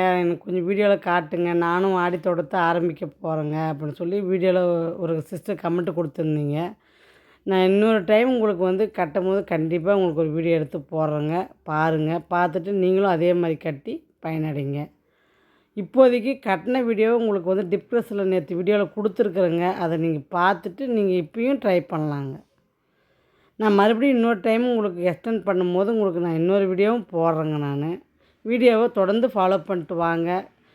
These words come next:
கண்டிப்பா உங்களுக்கும் பலன் கொடுக்குங்க. சொல்ற டிப்ஸை நீங்க ஃபாலோ பண்ணீங்கன்னாவே உங்களுக்கும் கண்டிப்பா பலன் கொடுக்கும்.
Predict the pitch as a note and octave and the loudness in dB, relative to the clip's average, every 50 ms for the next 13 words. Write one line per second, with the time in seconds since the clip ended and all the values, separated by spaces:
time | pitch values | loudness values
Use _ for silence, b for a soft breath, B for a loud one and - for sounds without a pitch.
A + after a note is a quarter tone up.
0 | b b b b b b b - G#3 G#3 G#3+ A3 B3 - A3+ C4+ C4+ B3 A#3 A3+ | b b b b b b b -4 -2 0 2 2 2 2 2 4 4 4 4 2
1 | A#3+ A#3 G3+ B3 C#4 C#4 - G3+ F#3+ G3 G#3 G#3 - - G#3 G3 F3+ F#3 G3 F#3+ | 2 2 0 -2 -4 -2 0 0 2 2 0 -2 -2 -4 -4 -4 -4 -4 -2 -2
2 | F3+ D#3 E3+ - _ _ _ _ _ _ - G3 G3+ G#3 G3+ A#3+ B3 A#3 F3+ - | -2 -2 -4 -6 _ _ _ _ _ _ -2 -2 0 2 2 2 2 2 2 -2
3 | A#3+ G3 - - C#4 B3 B3 B3 A#3 - F3+ F#3+ F#3+ G3+ G#3+ G#3+ - G#3+ G3+ G3+ | -4 -4 0 0 0 2 2 0 -2 0 2 2 4 4 2 2 0 -2 0 2
4 | G3+ G3+ G3 G3 F#3+ G3 G#3 A#3+ C4 A#3+ A3 G3 G#3 G3 G3 A3 G3+ - F#3+ F3+ | 2 2 2 2 2 2 2 0 0 0 0 -2 -2 -2 -4 -4 -4 -2 -2 -2
5 | F3 F3 F3+ D#3+ B3 B3 B3 G3 F3 E3 E3+ D#3 - F3+ E3 E3+ D#3 - - F#3+ | 0 -2 -2 -2 -4 -4 -2 -2 0 0 -2 -4 -4 -6 -6 -6 -6 -6 -4 -4
6 | F#3 G3 | -4 -4